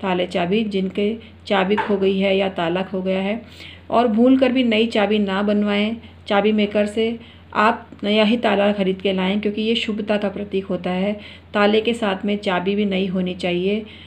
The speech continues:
अगर आप पुराने ताले की नई चाबी बनवाते हैं चाबी मेकर से, चाबी बनाने वाले से, तो भी आपके ज़िंदगी में कष्ट आ जा, आ जाते हैं। उनसे बचने के लिए आप ये कार्य ना करें और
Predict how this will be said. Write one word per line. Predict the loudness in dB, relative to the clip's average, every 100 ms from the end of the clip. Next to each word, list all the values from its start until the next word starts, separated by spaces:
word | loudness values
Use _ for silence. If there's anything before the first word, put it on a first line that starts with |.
| -20 -20 -6
अगर | 0 2 4
आप | 2 0 -8 -20 -18 -8 -2
पुराने | 2 2 2
ताले | 0 0 0
की | 0 -2 -4 -12 -20 -20 -18 -2
नई | 4 4
चाबी | 6 4 4
बनवाते | 2 0 0 0
हैं | -2 -2
चाबी | 0 0 0
मेकर | 0 0 -2 -4
से, | -2 -4 -4 -10 -20 -20 -14 -6
चाबी | -4 -2 0 2 2
बनाने | 0 0 -2
वाले | 0 0 0
से, | -2 -2 -4
तो | -2 -2
भी | 0 0 0
आपके | 0 -2 -2
ज़िंदगी | -2 -2 -2 -2
में | -2 -4 -6 -14 -20 -20 -20 -20 -20 -20 -4 0
कष्ट | 0 -2 -6
आ | -4
जा, | -4
आ | -4 -2
जाते | -2 -4 -4
हैं। | -4 -6 -10 -18 -20 -20 -12 0
उनसे | 2 4
बचने | 4 4 2 0 0
के | 0
लिए | 0 0 0 -2 -2
आप | -2 -2 -4 -12 -14 -2
ये | 0
कार्य | 2 0 0
ना | 0 -2
करें | -2 -2 -2 -4 -8 -18 -20 -20 -6
और | 0 0